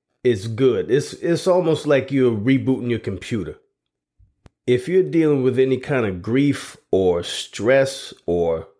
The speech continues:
trauma, if you keep those thoughts and emotions bottled in,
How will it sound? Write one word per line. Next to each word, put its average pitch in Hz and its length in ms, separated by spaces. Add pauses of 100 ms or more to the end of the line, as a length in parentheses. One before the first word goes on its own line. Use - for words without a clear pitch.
(140)
trauma, 135 640 (920)
if - 220
you 202 380
keep - 260
those 165 260
thoughts 165 440 (220)
and 117 180
emotions 120 540
bottled 127 420
in, 104 360